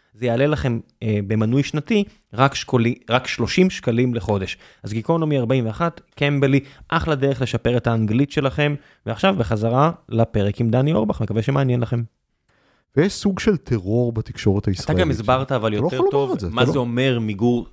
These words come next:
Speaker 1: חמאס. זאת אומרת, אם באמת, אה, בנימין נתניהו היה עולה לאיזשהו נאום צ'רצ'יליאני כזה, ומפרק את הכל בנאום לא קצר, לא דמגוגי. זאת אומרת, אומר, אחד, שתיים, שלוש, שלוש, אני לא יכול ולא רוצה. שתיים, אני אעשה בעתיד, אחד, אני עושה עכשיו,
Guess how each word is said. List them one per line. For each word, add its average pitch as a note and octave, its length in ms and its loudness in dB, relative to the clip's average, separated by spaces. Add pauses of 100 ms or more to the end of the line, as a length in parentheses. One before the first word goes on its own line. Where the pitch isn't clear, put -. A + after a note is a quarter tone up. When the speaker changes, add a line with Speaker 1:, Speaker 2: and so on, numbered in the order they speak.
(180)
Speaker 1:
חמאס. A#2 360 2
זאת - 80 -8
אומרת, G#2+ 240 0
אם D#3 260 2 (220)
באמת, A#2 520 0
אה, A#2 60 2
בנימין G#2+ 360 2
נתניהו A#2 440 0
היה G#2+ 140 2
עולה A2 320 0
לאיזשהו A2 300 -2
נאום A2 240 2
צ'רצ'יליאני A#2 800 0
כזה, G2 340 -2 (400)
ומפרק A#2+ 720 0
את C#3 120 -8
הכל C3+ 400 0
בנאום A#2+ 480 0
לא D#3 200 4
קצר, B2 520 -2
לא F#3 600 0
דמגוגי. B2 600 2 (300)
זאת - 80 -12
אומרת, B2 240 0
אומר, B2+ 380 0 (140)
אחד, C#3 360 0
שתיים, D3+ 360 -2
שלוש, C3 400 0
שלוש, D#3 300 2
אני C#3 140 0
לא C#3 160 2
יכול C3+ 320 0
ולא B2+ 220 2
רוצה. B2+ 340 0 (320)
שתיים, D#3+ 380 0
אני D3 160 0
אעשה C3 220 0
בעתיד, A#2+ 340 0
אחד, C3+ 380 0
אני A#2+ 140 0
עושה B2 360 0
עכשיו, A2+ 540 0